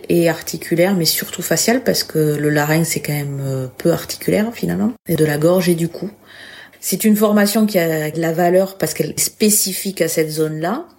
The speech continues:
Moi, je ne pense l'ostéopathie et je ne comprends l'ostéopathie qu'en globalité. Parce que c'est le propre même de l'ostéopathie, c'est-à-dire que si on veut rééquilibrer un larynx,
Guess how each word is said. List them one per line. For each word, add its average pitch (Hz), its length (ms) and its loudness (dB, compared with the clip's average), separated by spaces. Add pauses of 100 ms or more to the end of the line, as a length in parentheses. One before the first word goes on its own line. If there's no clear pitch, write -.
(340)
Moi, 202 380 2
je 190 140 -2
ne 175 160 -2
pense 226 440 0
l'ostéopathie 180 800 0
et 165 60 4
je 151 100 0
ne 156 120 2
comprends 202 420 2
l'ostéopathie 180 720 -4 (180)
qu'en 175 360 0
globalité. 160 540 0 (260)
Parce - 160 -4
que - 100 -6
c'est - 220 0
le 151 100 -2
propre - 460 -2
même 175 180 0
de 170 80 2
l'ostéopathie, 160 600 0
c'est-à-dire - 400 -6
que 147 80 -4
si - 160 0
on 160 60 0
veut 160 100 -2
rééquilibrer 156 640 -2
un 156 80 -2
larynx, 170 500 0